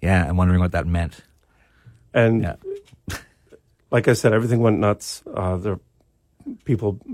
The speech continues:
Speaker 2: beaten over the head,
Speaker 1: Yeah.
Speaker 2: bleeding all over the place.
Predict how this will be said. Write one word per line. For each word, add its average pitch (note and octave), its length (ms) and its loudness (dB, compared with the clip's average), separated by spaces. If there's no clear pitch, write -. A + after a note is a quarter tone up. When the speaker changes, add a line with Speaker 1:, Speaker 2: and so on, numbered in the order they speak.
Speaker 2:
beaten A2+ 240 -2
over G2+ 180 0
the F#2+ 140 2
head, G2 420 -2
Speaker 1:
Yeah. G2 340 4
Speaker 2:
bleeding G#2+ 280 0
all G2 100 0
over G2 140 -2
the F#2 60 -8
place. F#2+ 360 -4